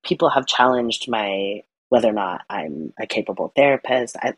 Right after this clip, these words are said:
people often will call me, like, the quote unquote gender therapist. And I always say, "I'm just a mental health therapist.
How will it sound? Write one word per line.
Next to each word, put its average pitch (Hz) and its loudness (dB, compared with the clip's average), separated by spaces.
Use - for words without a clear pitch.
people - -2
often 127 2
will 120 0
call - -2
me, 120 -6
like, 101 -8
the 107 -10
quote 127 0
unquote - -6
gender 127 0
therapist. 185 2
And 139 0
I - 0
always 147 0
say, 143 -2
"I'm 127 -4
just 170 2
a 151 6
mental 135 0
health 110 0
therapist. 120 0